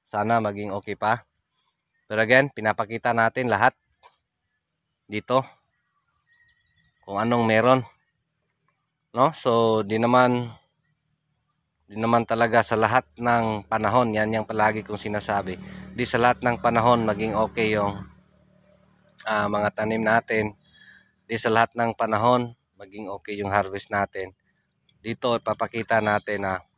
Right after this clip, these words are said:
ah, try natin kung kaya ba natin mapa-recover. No? So, ang gagawin namin ni Incheck, kami dalawa mag-spray. Tapos yung mga partners nating iba, nandun, nag-, naglagay ng mga butas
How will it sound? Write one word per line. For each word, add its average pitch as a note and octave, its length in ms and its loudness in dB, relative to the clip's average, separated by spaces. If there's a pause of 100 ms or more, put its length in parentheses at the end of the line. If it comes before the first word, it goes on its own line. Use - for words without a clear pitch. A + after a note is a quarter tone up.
(480)
ah, G2+ 560 -6 (600)
try C#3+ 240 2
natin A#2+ 560 2
kung G#2 320 -4
kaya A2 320 4
ba G#2+ 80 0
natin G2+ 320 -2
mapa-recover. F#2 720 -2 (800)
No? D3+ 160 8 (2500)
So, A#2+ 160 -6
ang B2 80 -2
gagawin D3 320 4
namin D#3+ 320 6
ni D#3 160 6
Incheck, C#3 320 2
kami B2+ 240 0
dalawa C3+ 240 6
mag-spray. C3+ 720 2
Tapos A#2+ 400 -6
yung B2+ 160 2
mga B2 240 4
partners B2 480 -2
nating B2+ 400 0
iba, G#2+ 240 4 (640)
nandun, B2 320 6
nag-, G#2 240 0
naglagay A2+ 560 4
ng C3+ 80 2
mga B2 240 4
butas - 640 0